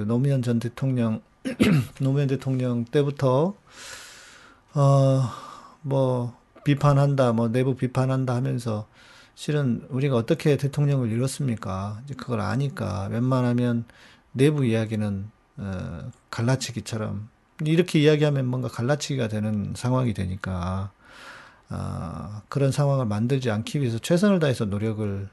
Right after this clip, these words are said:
했고, 어, 그러고 있지 않습니까, 우리가? 그러나 또 어떤 부분은 진실을 이야기를 해야 되고, 근데 진실을 이야기를 하는 순간,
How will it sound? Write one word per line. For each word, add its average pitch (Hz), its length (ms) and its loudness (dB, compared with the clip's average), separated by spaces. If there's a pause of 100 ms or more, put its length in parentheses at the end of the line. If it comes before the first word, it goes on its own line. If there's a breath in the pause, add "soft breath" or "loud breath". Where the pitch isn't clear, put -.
(380)
했고, 127 380 -2 (280)
어, 104 360 -8 (400 soft breath)
그러고 147 260 4
있지 131 180 0
않습니까, 123 500 -2
우리가? 117 280 -4
그러나 151 420 -2 (1160 loud breath)
또 196 140 10
어떤 175 260 6
부분은 160 440 6
진실을 151 460 4
이야기를 139 400 6
해야 170 220 6
되고, 98 300 -2
근데 135 180 0
진실을 170 420 4
이야기를 170 360 6
하는 208 180 6
순간, 185 560 6